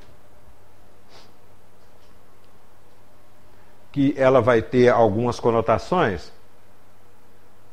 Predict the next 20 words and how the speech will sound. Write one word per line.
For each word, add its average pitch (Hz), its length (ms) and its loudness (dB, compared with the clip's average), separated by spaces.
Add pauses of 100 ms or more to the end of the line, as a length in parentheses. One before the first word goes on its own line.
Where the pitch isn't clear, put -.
(140)
que 214 140 6
há 185 40 10
alguma 185 400 8
coisa 185 300 4
errada 170 380 6
nós 175 160 0
fizemos. 113 460 -2 (1300)
E 202 100 2 (480)
pra 214 120 12
que 285 120 2
que - 100 -4
serve 196 340 10
a 151 80 12
dor? 110 500 6 (2000)
Agente 139 600 6
de 135 120 0
desenvolvimento 131 880 2
e 208 40 2
progresso. 190 600 0 (1400)
Então, 190 460 4